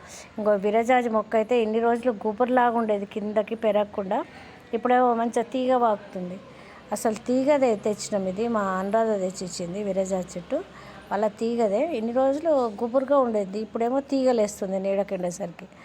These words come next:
ఇదే నాకు గమ్మత్ అనిపిస్తుంది అనమాట, చక్కగా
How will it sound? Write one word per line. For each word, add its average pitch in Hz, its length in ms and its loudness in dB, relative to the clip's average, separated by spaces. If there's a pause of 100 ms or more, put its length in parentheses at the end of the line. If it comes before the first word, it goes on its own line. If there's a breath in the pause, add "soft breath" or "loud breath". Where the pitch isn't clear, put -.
(600 loud breath)
ఇదే 220 240 0
నాకు 208 420 0
గమ్మత్ 202 260 0
అనిపిస్తుంది 180 560 -4
అనమాట, 170 260 -8
చక్కగా 226 580 -4